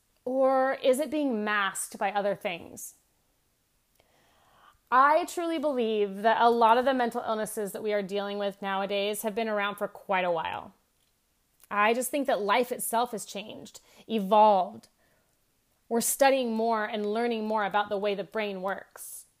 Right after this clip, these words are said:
We are looking into family life of sociopaths, psychopaths, and criminals. Even just thirty years ago, people were looked at differently than they are now if there was something off about them.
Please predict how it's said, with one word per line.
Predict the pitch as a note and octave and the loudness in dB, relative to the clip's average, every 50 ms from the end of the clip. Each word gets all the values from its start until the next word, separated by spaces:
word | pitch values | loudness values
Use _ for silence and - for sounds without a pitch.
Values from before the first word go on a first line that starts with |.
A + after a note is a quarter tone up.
| _ _ | _ _
We | G#3+ A3+ A3 | -2 2 2
are | A#3 A3+ | 2 2
looking | A3 A3+ A#3 A3+ A#3 C4+ C4 B3 | 2 2 2 0 0 0 -2 -2
into | A#3 G#3 A3 | -2 -4 -6
family | - - A#3 G#3+ G#3+ G#3+ G#3+ | -6 -4 -4 -2 -2 -2 -2
life | G#3 G3+ G3 G3 G3+ | -2 -2 -2 -2 -4
of | G3+ F#3+ | -6 -6
sociopaths, | - - C4 A#3+ B3 - G3+ F#3+ F#3 - - - - - - | 0 2 2 2 2 -2 -6 -6 -8 -10 -10 -12 -12 -6 -4
psychopaths, | B3+ A#3+ A#3 A#3 - G3+ G3 F#3+ F#3 - | -2 -2 -2 -4 -4 -4 -6 -6 -6 -10
and | - G3 | -16 -14
criminals. | - - A#3+ A#3+ A3 G3 F3+ F#3 D#2+ - - - - _ _ _ _ _ _ _ _ _ _ _ _ _ _ _ - - | -6 -4 -2 -2 -2 -4 -6 -10 -14 -16 -18 -20 -20 _ _ _ _ _ _ _ _ _ _ _ _ _ _ _ -8 -4
Even | C4+ C4 C4 D#4+ D4+ | 0 0 2 2 2
just | E4+ D#4+ E4 - - | 0 -2 -4 -2 2
thirty | D4 D4 D4 D4 | 2 2 2 2
years | C4+ A#3 A#3 A#3 B3+ B3+ | 0 2 4 4 4 4
ago, | C4+ A#3 G3 F#3 F3 F3 F3+ F3 - | 4 2 2 2 2 0 0 -2 -4
people | A#3+ C4 - C4+ B3+ | -6 -2 2 2 4
were | B3 B3 A#3 | 4 4 4
looked | G#3+ G#3+ A3 A3 - - | 4 2 0 0 0 0
at | A3+ G#3+ G#3 F#3+ G3 F#3 F3 F3+ F3+ | 2 2 2 0 -2 -8 -12 -2 2
differently | A#3 A3+ A3+ - B3 A#3+ A3+ A3+ G#3+ G#3+ G#3+ | 2 2 2 0 -2 -2 -2 -2 -2 -2 -2
than | G3 G#3+ G#3 G3+ G3+ | -2 -2 -2 -2 -2
they | G3+ G3 | -2 0
are | G3 G3 F#3+ | 0 0 0
now | F#3+ F#3+ G3 G#3 G#3 G3+ F#3+ F3+ F3+ | 0 0 2 4 4 4 4 4 2
if | F#3 F#3 - | 0 0 -2
there | A3 G#3 | -2 -2
was | G3+ G3 | -2 -2
something | - A3 G3 - G#3+ G#3 G3 F#3+ F#3 F#3 - - _ | -4 -6 -8 -6 -8 -8 -8 -8 -12 -14 -16 -10 _
off | - F#3+ F3+ F3 D3+ - - - - - - - | -2 0 0 0 -2 -4 -10 -20 -20 -18 -10 -8
about | - G#3+ G3+ F#3+ F3 F3 - - | -4 0 0 2 0 0 -2 -6
them. | E3+ - - - - A#3+ | -10 -10 -12 -14 -16 -20